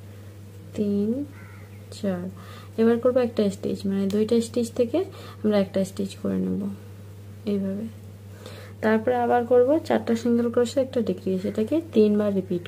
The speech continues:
করব, দুই, তিন, চার, আবার একটা decrease। এই রাউন্ডের শেষে আমাদের stitch হয়ে যাবে পনেরোটা,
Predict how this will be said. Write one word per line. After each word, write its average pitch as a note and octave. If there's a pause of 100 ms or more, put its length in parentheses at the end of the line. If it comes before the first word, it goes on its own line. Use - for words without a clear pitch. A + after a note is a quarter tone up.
করব, F3 (960)
দুই, G3+ (1300)
তিন, G3+ (1000)
চার, F#3 (760)
আবার G3+
একটা B3+ (100)
decrease। - (1080)
এই A3+
রাউন্ডের A#3+
শেষে C4
আমাদের B3 (100)
stitch A#3
হয়ে A3+
যাবে B3+ (160)
পনেরোটা, F#3